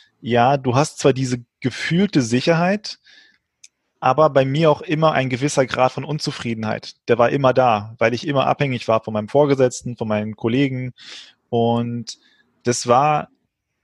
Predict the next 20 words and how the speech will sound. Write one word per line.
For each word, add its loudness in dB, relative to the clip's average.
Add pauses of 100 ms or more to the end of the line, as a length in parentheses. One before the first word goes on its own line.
(120)
das, -4
das -4
war 2
einerseits 2
ein -6
Trigger-Moment. -2 (420)
Und -2
der 2
andere 0
Trigger-Moment 0
war 2
tatsächlich, -2 (120)
ähm, -6
das -2
finden -4
Menschen 0
immer -2
sehr, 2
sehr 0
überraschend, -4